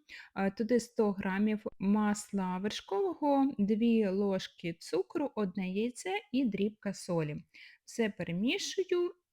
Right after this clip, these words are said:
і, е, відправляю в холодильник. А тепер робимо крем.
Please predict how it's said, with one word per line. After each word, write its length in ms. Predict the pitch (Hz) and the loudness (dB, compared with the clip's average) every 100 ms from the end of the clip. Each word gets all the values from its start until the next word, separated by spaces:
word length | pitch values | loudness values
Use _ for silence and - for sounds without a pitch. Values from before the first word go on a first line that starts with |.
| _ | _
і, 360 | 226 262 320 320 | 2 2 2 -2
е, 260 | - 175 180 | -2 -2 -2
відправляю 720 | 180 - 175 190 240 285 247 | -4 -4 -4 -2 0 0 0
в 200 | 185 214 | -2 -4
холодильник. 800 | - 214 208 180 156 147 143 - _ _ - - - | -2 0 2 2 0 -2 -6 -12 _ _ -20 -14 -2
А 160 | 170 | -2
тепер 380 | 170 247 262 202 | 0 2 2 2
робимо 440 | 185 165 160 156 | 2 0 -2 -4
крем. 420 | - 208 180 202 | -2 0 2 0